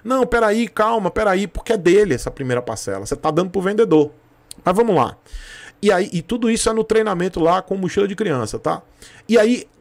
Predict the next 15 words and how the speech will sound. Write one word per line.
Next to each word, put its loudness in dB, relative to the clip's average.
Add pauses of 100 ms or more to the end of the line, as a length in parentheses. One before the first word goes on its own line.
você 0
é -4
credor. 2 (140)
E 0
aí 2
você, -4
a-, -8
aí 2
o -2
vendedor -2
fala, -6 (200)
"Mil -2
maravilhas, -4
você -12
vai -2